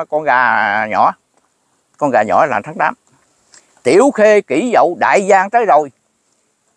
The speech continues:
Mấy dĩ xà thủ mã tới hồi, dĩ là đuôi, xà là rắn, cái đuôi con rắn.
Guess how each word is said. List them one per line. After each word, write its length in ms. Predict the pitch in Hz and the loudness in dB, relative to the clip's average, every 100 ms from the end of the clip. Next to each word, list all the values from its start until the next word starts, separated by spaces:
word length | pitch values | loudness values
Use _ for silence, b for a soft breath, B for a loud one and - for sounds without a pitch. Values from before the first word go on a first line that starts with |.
| - | -10
Mấy 100 | 202 | -8
dĩ 360 | 143 143 226 269 | 0 2 4 2
xà 360 | - 151 151 | 2 2 2
thủ 260 | 151 196 254 | 0 -2 -2
mã 180 | 127 180 | 0 0
tới 140 | 254 185 | 0 2
hồi, 300 | 147 156 127 92 | 0 0 -8 -6
dĩ 340 | 120 185 277 | 0 2 2
là 140 | 220 151 | 2 2
đuôi, 380 | 180 240 220 151 | 2 0 0 -8
xà 300 | - 147 151 | -4 0 0
là 140 | 147 143 | 0 0
rắn, 300 | 208 285 269 | -2 -2 -4
cái 160 | 240 | -4
đuôi 240 | 208 208 202 | -2 -2 -4
con 140 | 202 | -6
rắn. 300 | 208 254 294 | 0 -2 -2